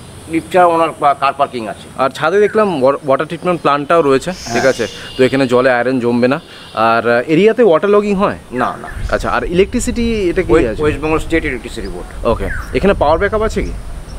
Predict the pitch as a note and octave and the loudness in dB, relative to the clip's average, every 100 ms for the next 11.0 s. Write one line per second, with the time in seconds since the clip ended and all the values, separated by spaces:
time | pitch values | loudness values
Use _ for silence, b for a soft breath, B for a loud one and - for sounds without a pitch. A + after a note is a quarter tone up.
0 | - B2+ C3+ F#2+ - - A#2+ A#2 G#2+ A2 | -12 -4 -4 -4 -10 -2 0 0 -2 -6
1 | G2+ G2+ B - F3 A3 E3 D#3 G3+ - | -6 -8 B 0 2 2 0 0 0 -2
2 | G#3+ A3 G#3 D#3 D#3+ G3+ D#3+ E3 E3 F#3+ | 4 6 6 4 2 2 4 4 4 2
3 | F#3 D#3 D3 D3+ D#3 E3 B2+ G#2 G#2 A2+ | 2 0 2 0 0 -2 0 -2 -2 0
4 | A#2 G#2+ G2+ F2+ F2+ - G2+ F#2 - - | 0 -2 -6 -8 -10 -4 -2 -2 -8 -4
5 | D#3 F3 F3 C#3+ - F#3 D#3 E3 F3+ F#3 | 2 2 4 0 0 0 4 4 4 2
6 | D3+ D3 C3 B2+ C3+ B2+ D3 C3 C3 D#3+ | 2 2 2 2 0 2 2 4 4 2
7 | D3+ D3+ E3 - C3+ C3+ - A#3+ - - | 2 0 -2 -2 2 2 0 -8 -10 -14
8 | B2 C3 C3+ C3 C3 B2 C#3+ C#3+ C3+ C3+ | -6 -6 -4 -6 -4 0 2 0 -2 -4
9 | C3 A#2 B2 C#3 C3+ C#3+ C#3+ D3+ C#3 D3 | -2 0 2 0 -2 -2 0 0 -4 -4
10 | D#3+ G#3+ - B2+ A2+ G2+ B2 B2 B2+ | -6 -6 -4 -4 -2 -2 -2 0 -4